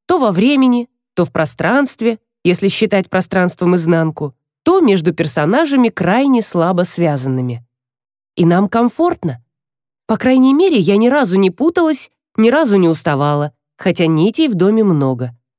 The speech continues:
Зато, что, наверное, надо подчеркнуть, там всё размеренно. Бросать людей на клиффхенгерах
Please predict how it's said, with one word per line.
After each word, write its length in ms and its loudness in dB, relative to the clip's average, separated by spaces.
Зато, 580 -2
что, 200 -2
наверное, 380 2
надо 200 -2
подчеркнуть, 720 -4
там 240 0
всё 260 -2
размеренно. 840 0
Бросать 500 -2
людей 320 2
на 100 2
клиффхенгерах 880 -2